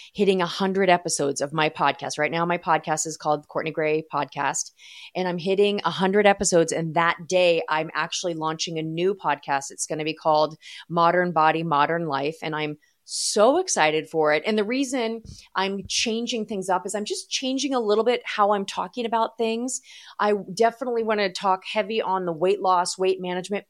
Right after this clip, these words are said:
because I feel like this is, even after you lose weight, it, you're always going to be trying to get healthier. And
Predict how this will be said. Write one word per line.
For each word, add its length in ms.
because 280
I 120
feel 160
like 180
this 240
is, 300
even 260
after 220
you 140
lose 260
weight, 320
it, 140
you're 440
always 480
going 300
to 60
be 120
trying 260
to 60
get 120
healthier. 520
And 160